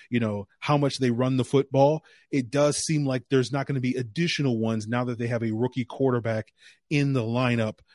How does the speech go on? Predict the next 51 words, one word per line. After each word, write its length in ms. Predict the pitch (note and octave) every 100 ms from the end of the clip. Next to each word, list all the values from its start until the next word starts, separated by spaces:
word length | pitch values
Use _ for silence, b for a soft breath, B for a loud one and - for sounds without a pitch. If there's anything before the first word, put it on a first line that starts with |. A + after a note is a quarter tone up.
| b
with 240 | B2+ A#2 B2 _
Desmond 380 | B2+ B2 A#2+ A#2
Ridder 200 | A#2+ A#2+
and 180 | C3+ A#2+
gonna 180 | A#2+ A2+
feel 260 | C#3+ B2+
like, 180 | A#2 A2+
"Okay, 200 | A#2+ B2
we, 200 | A#2 A#2+
we 160 | B2 B2+
can't 260 | D3 C3+
do 200 | B2 B2+ B2
X, 380 | B2+ - - - B B
you 100 | A#2
know, 180 | A#2+ A2+
because 320 | A2+ A2+ A#2
he's 180 | A#2+ B2
too 240 | - C#3+ B2+
young, 300 | A#2+ A#2+ A#2
he's 180 | A2+
too 220 | - D#3+ D3
inexperienced," 800 | B2+ A#2 - C3 A#2+ A#2 A2 - b b
or 160 | B2+ C#3
any 120 | B2
of 40 |
that. 220 | A2+ G#2+
It 100 | A#2 -
feels 260 | D#3 D3
like 160 | B2+ A2+ B B
they're 120 | C3+
gonna 180 | D3+ C#3
operate 500 | B2+ C#3+ B2+ B2+ A#2+
the, 140 | C3+
the 220 | B2+ B2 A#2+
entirety 420 | A2+ C3+ C3+ B2
of 80 | A#2+
the 80 |
offense 400 | A#2 A#2 A#2+ A#2 -
as 220 | C3+ C3+ C3+
they 80 |
have 140 | B2+ A2+
operated. 460 | A#2+ A#2+ A2+ A#2 - b b
And 140 | C3+ C3+
potentially, 580 | C#3+ - A#3 - A2+ A#2+
we'll 160 | C3+
talk 260 | D#3 C3 A#2+
a 40 |
little 180 | A#2+ A#2
bit 180 | A2 A#2
later 300 | C3 C#3 A2+
about 300 | G#2+ G#2+